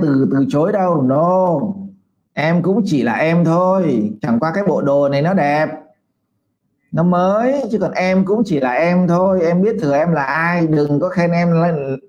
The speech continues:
lên mây để rồi một ngày anh lại vùi em xuống bùn. Có ít người nào nói được câu đấy lắm. Yeah. <laughs> Nhưng nói chung, cái tâm lý của con người là, là tâm tham á,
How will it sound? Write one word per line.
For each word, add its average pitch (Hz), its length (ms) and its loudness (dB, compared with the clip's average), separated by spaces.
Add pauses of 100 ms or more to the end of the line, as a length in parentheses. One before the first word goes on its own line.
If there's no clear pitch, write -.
(340)
lên 180 500 2
mây 185 360 2
để 127 160 0
rồi 143 220 0
một 143 140 0
ngày 139 300 0
anh 175 200 0
lại 147 140 0
vùi 135 240 2
em 165 140 0
xuống 175 200 0
bùn. 143 440 0
Có 165 120 -8
ít 262 120 -2
người 202 240 0
nào 143 200 -2
nói 151 160 -2
được 240 160 -4
câu 156 120 0
đấy 151 160 0
lắm. 202 180 -2 (2750)
Yeah. 165 380 0 (140)
<laughs> 131 100 -2 (1500)
Nhưng 175 180 0
nói 185 240 0
chung, 190 420 2
cái 208 160 -2
tâm 190 160 2
lý 180 220 2
của 175 160 0
con 165 220 0
người 127 300 0
là, 135 400 -2 (380)
là 120 180 -2
tâm 156 160 0
tham 180 380 0
á, 196 160 -2